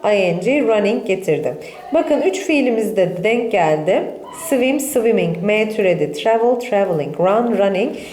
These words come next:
Hepsinde son harf türemiyor ama bu üçünü ezberleyebilirsiniz. Suzy şu an koşmuyor. Nasıl olumsuz yapacağım? Suzy isn't running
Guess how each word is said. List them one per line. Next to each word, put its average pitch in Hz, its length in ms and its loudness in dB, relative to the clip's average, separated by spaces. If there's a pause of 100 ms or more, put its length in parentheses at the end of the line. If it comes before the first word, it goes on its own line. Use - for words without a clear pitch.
(160)
Hepsinde 302 540 0
son 294 240 2
harf 285 380 0
türemiyor 254 420 2
ama 277 260 0
bu 285 120 2
üçünü 294 260 0
ezberleyebilirsiniz. 214 1200 0 (1120)
Suzy 359 380 2
şu 370 200 2
an 359 260 2
koşmuyor. 294 720 2 (380)
Nasıl 311 260 0
olumsuz 214 520 0
yapacağım? 175 720 0 (260)
Suzy 247 720 2 (680)
isn't 226 680 2 (1000)
running 202 680 0